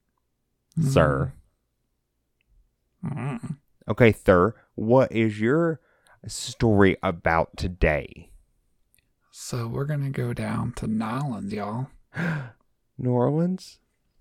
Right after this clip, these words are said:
Speaker 1: New Orleans.
Speaker 2: N-, yeah, I was about to say, say it like the people where I'm from. New Orleans.
Speaker 1: <laughs> Why is all I thought about the old salsa commercials?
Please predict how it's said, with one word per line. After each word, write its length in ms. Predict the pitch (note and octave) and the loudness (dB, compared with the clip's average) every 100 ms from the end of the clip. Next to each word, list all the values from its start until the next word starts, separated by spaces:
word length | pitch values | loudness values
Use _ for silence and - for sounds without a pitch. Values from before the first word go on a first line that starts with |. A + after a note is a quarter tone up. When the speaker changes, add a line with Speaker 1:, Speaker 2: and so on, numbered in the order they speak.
| - - | -20 -4
Speaker 1:
New 180 | D3 F3 | 0 2
Orleans. 1000 | F3+ F3+ F3+ F3 F#3 G3 G3+ G3+ G#3+ - - | 2 0 0 -4 -2 -2 -2 -4 -6 -14 -2
Speaker 2:
N-, 220 | G2 G#2 G#2 | 2 2 2
yeah, 220 | F#2+ F2 | 2 4
I 20 | |
was 100 | E2+ | 4
about 120 | F2+ | 2
to 140 | - D#2+ | 2 0
say, 40 | |
say 160 | - F2+ | 2 2
it 80 | C2 | 2
like 180 | F2+ - | 0 0
the 80 | |
people 240 | E2 E2+ D#2+ | 0 2 2
where 140 | D#2+ | 2
I'm 120 | D#2 | 0
from. 240 | D#2 C#2 - - - - _ _ _ - | -2 -2 -2 -10 -20 -20 _ _ _ -6
New 340 | D3+ D#3+ F#3+ | 0 2 6
Orleans. 1200 | F#3 D#3+ D#3+ D3 D3 D#3 E3 E3+ F3+ F3+ - - _ _ _ - - - _ | 6 6 4 4 2 2 -2 -4 -6 -10 -12 -20 _ _ _ -20 -20 -20 _
Speaker 1:
<laughs> 720 | - - _ - - - - | -18 -20 _ -20 -14 -4 -4
Why 240 | - E3 G#3 | 2 4 6
is 160 | A#3 | 4
all 260 | G3+ D#3 D#3 - | 0 0 -2 -2
I 60 | |
thought 320 | F#3 - B2+ C#3 | -4 0 0 2
about 380 | C#3 C#3 D3 - - _ | 4 4 2 -2 -20 _
the 180 | C#3 B2 | -6 -4
old 600 | - B2 B2 B2+ B2+ C#3 - _ | 0 2 4 4 2 0 -8 _
salsa 400 | - - - D3 | -6 -4 0 0
commercials? 680 | C#3 E3 E3 F3+ F3+ E3+ | 0 0 2 4 2 0